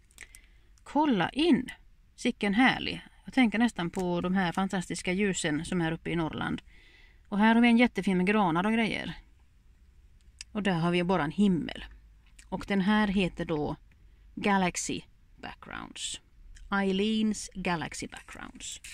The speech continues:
Och sen tar jag den sista varan. Och kolla in. Det är ganska charmigt med det här rosa. Och sen så har vi även en himmel där. Och en liten rosa himmel där. Och då heter den här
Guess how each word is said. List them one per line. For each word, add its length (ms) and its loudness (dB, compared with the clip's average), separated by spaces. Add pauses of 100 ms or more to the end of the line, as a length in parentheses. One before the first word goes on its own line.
(640)
Och 160 -2
sen 360 6 (140)
tar 120 6
jag 140 4
den 140 0
sista 540 -2
varan. 420 -2 (1500)
Och 100 -14
kolla 280 2
in. 200 2 (240)
Det 80 -4
är 60 0
ganska 280 2
charmigt 560 2
med 80 2
det 60 4
här 200 2
rosa. 540 -2 (720)
Och 120 -8
sen 200 0
så 120 -2
har 100 2
vi 100 0
även 160 0
en 100 0
himmel 400 -2
där. 360 -4 (840)
Och 100 -6
en 60 0
liten 260 -2
rosa 340 -2
himmel 360 0
där. 180 -6
Och 100 -2
då 100 4
heter 300 2
den 140 0
här 260 -2